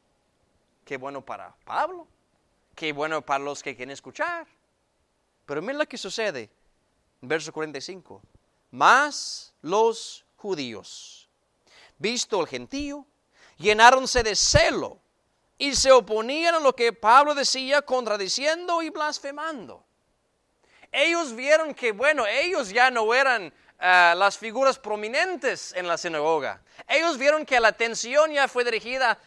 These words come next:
hacia Pablo y Bernabé, y dice que estaban celosos. No, la semana pasada tuvimos una, una gran cantidad de personas que quieren escucharnos a nosotros.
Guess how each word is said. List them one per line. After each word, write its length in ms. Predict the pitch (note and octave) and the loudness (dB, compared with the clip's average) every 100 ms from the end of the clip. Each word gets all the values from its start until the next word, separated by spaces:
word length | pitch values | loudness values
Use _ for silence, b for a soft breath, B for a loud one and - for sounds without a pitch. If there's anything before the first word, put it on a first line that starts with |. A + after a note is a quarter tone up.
| - | -6
hacia 460 | G#3 - G#3+ F3 | -4 -2 -2 -2
Pablo 360 | E3 G#3+ D#4+ C#4 | 2 4 4 2
y 40 | |
Bernabé, 720 | G3 F#3 D#3+ C#3 B3 D#4+ A#3+ b b _ | -2 -2 -2 0 2 2 -2 b b _
y 80 | D3 | -12
dice 340 | D3 F#3 F#3 E3 | -10 -8 -10 -10
que 320 | D#3 C#3+ - | -8 -10 -10
estaban 440 | - C#3+ D3 D3+ | -10 -4 -4 -6
celosos. 960 | C3+ B2 G2 - - _ _ _ _ _ _ _ _ _ _ _ _ _ _ _ _ _ _ _ _ _ _ | -12 -14 -14 -18 -20 _ _ _ _ _ _ _ _ _ _ _ _ _ _ _ _ _ _ _ _ _ _
No, 440 | - D#4+ E4 D4 A3+ G#3 | -4 0 2 4 2 0
la 140 | A3 | -4
semana 300 | A#3+ C4 D4 | -2 0 0
pasada 360 | B3 A3 C#4 C4+ | -2 0 0 0
tuvimos 360 | C4+ C#4 C4 | -4 -6 -6
una, 220 | A#3+ G#3 b b - | -4 -4 b b -6
una 240 | G#3+ G3+ | -2 -2
gran 640 | F3+ A3+ A#3+ D#4 D#4 A3+ b b _ - | -2 -2 2 2 0 -6 b b _ -10
cantidad 640 | - B3 C4 G#3+ G#3+ C4 | 2 2 2 0 0 2
de 120 | D4+ | 2
personas 480 | B3 A3 G#3+ C4+ C4 | 0 -4 0 0 0
que 120 | A3 | -4
quieren 180 | G3+ B3+ | -8 -8
escucharnos 440 | C4+ A#3+ A#3 A#3 G#3 | -8 -6 -6 -6 -8
a 40 | |
nosotros. 800 | G3 - F4 F#4 B3 - - - | -8 0 0 0 -4 -4 -14 -20